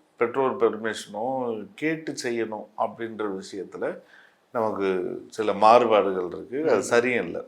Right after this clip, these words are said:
Speaker 1: தவறான ஒரு கருத்து தான். ஆனா அது எதுல இருந்து வருதுன்னா, நியாயத்துல இருந்து, அச்சத்துல இருந்து வருது, ஒரு
Speaker 2: ம்.
Speaker 1: நியாயமான
Speaker 2: ம்.
Speaker 1: பயத்துல இருந்து வருது.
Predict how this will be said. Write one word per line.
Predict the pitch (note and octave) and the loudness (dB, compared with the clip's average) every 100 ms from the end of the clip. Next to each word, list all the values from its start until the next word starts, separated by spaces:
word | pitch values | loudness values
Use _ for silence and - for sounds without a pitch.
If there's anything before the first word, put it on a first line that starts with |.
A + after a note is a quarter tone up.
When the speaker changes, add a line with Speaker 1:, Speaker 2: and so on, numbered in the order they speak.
| - | -4
Speaker 1:
தவறான | F#2+ F#2 F#2+ E2+ E2+ E2 | 0 0 -2 -6 -16 -18
ஒரு | D#2+ | -16
கருத்து | - E2+ - F#2+ | -10 -10 -10 -14
தான். | E2+ A2+ _ _ _ _ - - | -14 -16 _ _ _ _ -20 -4
ஆனா | - C3 D3+ | 6 12 12
அது | C#3 | 12
எதுல | C3+ C#3+ F#3+ G3+ | 6 4 6 8
இருந்து | F#3 E3+ | 8 6
வருதுன்னா, | C#3+ B2+ D3+ D3 B2+ D3 F#3+ - - | 8 10 8 6 6 6 4 0 0
நியாயத்துல | C3 D#3 F#3 D#3+ C#3 | 6 8 8 4 0
இருந்து, | C3+ D#3+ | 0 4
அச்சத்துல | E3+ A#2+ - D3+ C#3 G#2+ | 6 6 4 2 4 2
இருந்து | F#2+ G2+ | 2 0
வருது, | F#2+ F#2 | -2 -2
ஒரு | G#2 G#2 | -4 -2
Speaker 2:
ம். | |
Speaker 1:
நியாயமான | A2 A#2+ C#3+ C#3 C#3 D3+ | 4 8 8 8 6 6
Speaker 2:
ம். | B2+ | 10
Speaker 1:
பயத்துல | B2 C#3+ A#2 | 8 8 2
இருந்து | G#2+ G2 G#2 | 0 -2 -4
வருது. | E2+ D#2+ - | -6 -6 -14